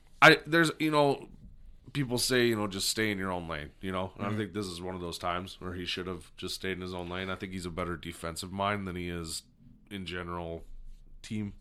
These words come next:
Speaker 1: mind, you know?
Speaker 2: And, you know, being a fan of the N F C North, you know, being Vikings fan, you know,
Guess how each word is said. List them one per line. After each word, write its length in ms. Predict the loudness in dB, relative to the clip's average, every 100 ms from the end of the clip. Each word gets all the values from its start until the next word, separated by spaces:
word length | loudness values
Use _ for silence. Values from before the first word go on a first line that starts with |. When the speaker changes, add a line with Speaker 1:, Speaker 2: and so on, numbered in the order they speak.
| -4
Speaker 1:
mind, 300 | -2 -2 -4 -12 -14 -18 -12
you 80 | -8
know? 180 | -6 -8 -16 -20 -20 -20 -10
Speaker 2:
And, 220 | -4 -4 -2
you 80 |
know, 120 | 0 4
being 340 | 4 6 6
a 60 | 6
fan 220 | 6 6 6
of 60 |
the 60 | 2
N 80 | 0
F 100 | -2
C 120 | -2
North, 260 | 0 -2 -4
you 60 |
know, 40 | -4
being 180 | -2 2
Vikings 340 | 0 0 -6
fan, 360 | -4 -4 -6 -10
you 80 | -12
know, 220 | -8